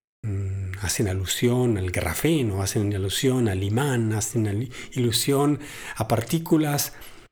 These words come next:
que se desplazan en el espacio gracias al magnetismo. Eh, muy interesante esa alusión a un, em,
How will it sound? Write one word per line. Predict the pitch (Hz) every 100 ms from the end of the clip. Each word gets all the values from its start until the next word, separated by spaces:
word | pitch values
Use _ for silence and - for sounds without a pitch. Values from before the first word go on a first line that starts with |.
| -
que | 117
se | 123
desplazan | 113 - 160 151 -
en | 127
el | 117
espacio | 113 113 139 135 - 135
gracias | 117 113 117 117 135 -
al | 98
magnetismo. | 95 92 104 95 131 - 104 82 - - - - - - -
Eh, | 123
muy | 156 208 233
interesante | 202 160 147 - 139 135 131 151
esa | 151 - 104
alusión | 101 110 - - 160 139 156 165 165 - - - - -
a | 101
un, | 107 123 123 117 113
em, | 101 101 95 95 95 104